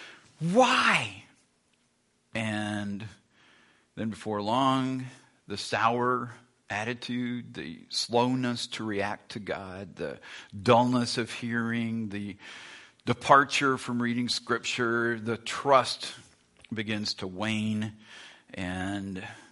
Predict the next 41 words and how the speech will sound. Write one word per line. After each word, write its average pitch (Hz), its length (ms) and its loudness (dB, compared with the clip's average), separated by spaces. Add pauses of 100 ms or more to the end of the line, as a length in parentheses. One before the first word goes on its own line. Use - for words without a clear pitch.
that 101 260 -6
distance - 800 -8
creates 107 480 -4
more 113 340 0
and 104 160 -2
more, 104 500 -4 (520)
uh, 92 300 -10 (360)
pain. 107 540 -2 (380)
And 107 100 -4
we 117 100 -2
think, 107 240 -6
"Well, 123 240 -2
we 131 140 -2
need 135 260 -2
to 117 60 -4
balance 107 320 0
the - 80 -10
scale 185 420 0
here, 104 240 -2
Lord. 117 320 -2
You 135 100 2
know, 117 60 0
I 123 100 2
did 208 180 0
this 190 160 -6
for 175 140 -4
you. 139 440 0 (960)
You 147 160 -2
need 143 180 2
to 120 80 2
do 110 140 -4
this 98 220 -4
for 95 180 -6
me." 87 240 -10 (1300)
And 117 160 -8
God's 123 280 -2
in 113 80 -2
heaven 139 260 0
going, 107 220 -4
"Really? 151 360 0
'Cause 110 540 -6